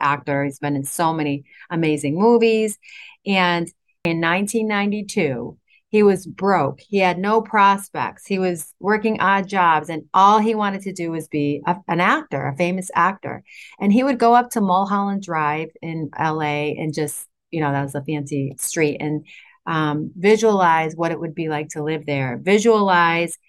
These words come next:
really put himself there, like, what it would be like when these famous, um, directors would be calling him. He visualized having all the things that he would have if he was a famous actor. And he wrote himself a check.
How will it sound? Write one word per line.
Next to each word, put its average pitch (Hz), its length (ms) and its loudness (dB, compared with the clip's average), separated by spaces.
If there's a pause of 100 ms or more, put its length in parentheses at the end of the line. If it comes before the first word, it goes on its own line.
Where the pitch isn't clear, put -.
(280)
really 214 580 6
put 214 160 -2
himself 196 460 -4
there, 156 220 -4
like, 147 240 -6 (180)
what 190 160 4
it 208 100 4
would 190 200 2
be 185 180 2
like 160 400 -2 (320)
when 160 600 0 (140)
these 170 240 -2
famous, 165 640 0
um, 151 240 -4
directors 170 560 0
would 151 140 -4
be 147 120 -6
calling 190 520 4
him. 143 280 -4
He 180 140 -2
visualized 220 640 4
having 190 560 0 (300)
all 190 220 6
the 190 120 -6
things 180 320 -8
that 156 160 -6
he 175 160 -8
would 160 160 -6
have 143 460 2
if - 120 -10
he 165 120 -4
was 156 160 -6
a 156 60 -8
famous 143 360 -4
actor. 151 460 0 (260)
And 190 140 0
he 226 80 4
wrote 247 320 2
himself 220 540 -2 (400)
a 180 80 -6
check. - 580 -2